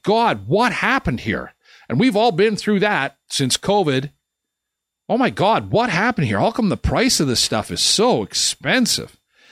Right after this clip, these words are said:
And it comes, uh, it comes as a word of warning. Uh, no, there was a Tequila Willie's, but I don't think the buffet place was Willie's. No, you're right. Tequila Willie's. Oh boy, I missed that place.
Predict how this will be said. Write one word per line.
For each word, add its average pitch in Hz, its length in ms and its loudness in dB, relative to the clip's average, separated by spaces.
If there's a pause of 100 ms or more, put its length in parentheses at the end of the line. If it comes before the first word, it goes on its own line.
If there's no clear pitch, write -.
(640)
And 127 140 -2
it - 80 -6
comes, 147 400 0
uh, 117 280 0 (100)
it 127 100 -14
comes 131 300 -2
as 104 160 -4
a 107 40 -4
word 107 300 -2
of 95 180 -4
warning. 95 380 -6 (380)
Uh, 180 360 2
no, 214 220 4
there 196 140 2
was 170 160 2
a 156 80 0
Tequila 254 500 0
Willie's, 156 420 0
but 151 220 -2
I 151 60 0
don't 208 200 -2
think 220 200 -2
the 160 80 -8
buffet 170 400 0
place - 360 -2
was 113 160 -4
Willie's. 101 640 -4 (300)
No, 127 600 0
you're 135 220 2
right. 135 280 -2
Tequila 170 460 0
Willie's. 110 340 0
Oh 113 120 0
boy, 92 240 -2
I 90 60 0
missed 92 260 -2
that 90 220 -4
place. - 420 -6